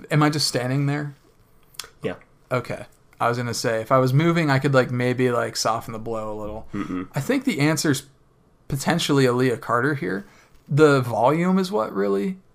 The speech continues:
Speaker 1: makes it the worst, but the one thing it has going for it is that the ball is, like, bouncy,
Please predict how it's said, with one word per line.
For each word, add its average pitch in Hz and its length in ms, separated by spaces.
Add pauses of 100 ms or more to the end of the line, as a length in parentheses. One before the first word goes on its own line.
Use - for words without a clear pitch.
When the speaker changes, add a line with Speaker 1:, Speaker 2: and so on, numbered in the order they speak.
Speaker 1:
makes 165 240
it 170 100
the 175 80
worst, 180 400
but 135 380
the 135 260
one 139 300
thing 151 220
it 131 40
has 127 220
going 123 340
for 120 300
it 117 160 (100)
is 117 440
that 117 500 (120)
the 135 140
ball 127 640
is, 120 840 (220)
like, 117 360 (360)
bouncy, 170 600